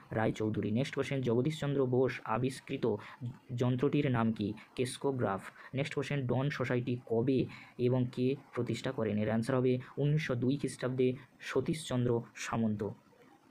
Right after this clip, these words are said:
নেক্সট কোশ্চেন, সতীশচন্দ্র সামন্ত।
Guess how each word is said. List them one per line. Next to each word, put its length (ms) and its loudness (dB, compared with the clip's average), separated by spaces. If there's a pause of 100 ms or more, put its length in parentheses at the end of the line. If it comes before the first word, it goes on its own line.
(1080)
নেক্সট 260 0
কোশ্চেন, 400 -2 (1200)
সতীশচন্দ্র 640 -2 (220)
সামন্ত। 440 0